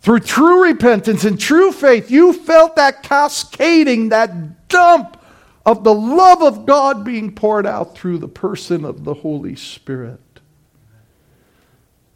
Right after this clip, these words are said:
And one of the most consistent themes in this,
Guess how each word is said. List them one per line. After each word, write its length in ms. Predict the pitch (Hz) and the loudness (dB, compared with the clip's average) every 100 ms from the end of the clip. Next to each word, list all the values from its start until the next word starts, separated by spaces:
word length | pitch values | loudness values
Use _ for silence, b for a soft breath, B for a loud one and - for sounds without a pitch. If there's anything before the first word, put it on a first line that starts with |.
| _ _ _ _ _ _ _ | _ _ _ _ _ _ _
And 100 | 127 | -2
one 220 | 143 247 | 4 6
of 60 | 277 | 8
the 100 | 269 | 6
most 240 | 277 - | 4 2
consistent 760 | - 269 - 285 285 - 285 269 | 0 -2 -2 -2 -2 -2 0 0
themes 500 | - 294 269 262 208 | 0 0 2 0 0
in 160 | 262 240 | -2 0
this, 260 | 233 - | -2 -6